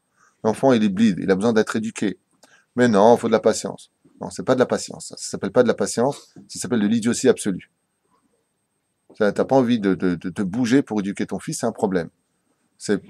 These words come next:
c'est, la patience, à partir de ce moment-là, devient dramatique. C'est pour ça que dans tout bien, il y a du mal. Le mec, on lui fait tchouva, il te dit, euh, « Ça va, sois patient. » Mais sois patient de quoi ?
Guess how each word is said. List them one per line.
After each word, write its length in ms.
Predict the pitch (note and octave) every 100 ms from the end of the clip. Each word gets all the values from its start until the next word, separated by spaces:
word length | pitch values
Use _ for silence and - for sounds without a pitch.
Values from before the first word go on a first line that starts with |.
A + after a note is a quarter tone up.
| -
c'est, 160 | -
la 100 | G#2
patience, 460 | G#2 A2+ - D#3 A#2
à 120 | G#2
partir 180 | A2+ A#2+
de 40 |
ce 120 | A2+ A2+
moment-là, 260 | G#2+ A#2+
devient 400 | B2 G#2+ G2+ C3 - _ _ _ _ _ _ -
dramatique. 460 | A2 G#2 A#2 A2+ G#2
C'est 80 | -
pour 100 | -
ça 120 | B2+
que 80 | A2+
dans 160 | G2+
tout 140 | F#2+ B2+
bien, 140 | A2
il 60 | A#2+
y 20 |
a 40 |
du 100 | F#2+
mal. 240 | G2+ F#2+ F2+ _ _ _ _
Le 80 | A2
mec, 120 | B2+ B2
on 40 |
lui 80 | A2
fait 140 | C#3+
tchouva, 340 | C3+ A#2 G#2+ C#3+
il 60 |
te 100 | C3+
dit, 220 | G#2+ C3
euh, « 180 | G#2+ - - _ _ _
Ça 160 | - F3
va, 200 | A2+ A#2+
sois 140 | -
patient. » 400 | B2+ B2 F#2+ F#2 - _ _ _ _ _
Mais 60 | G2+
sois 140 | F#2+
patient 240 | F#2 G2+
de 60 | G2
quoi ? 240 | F2 E2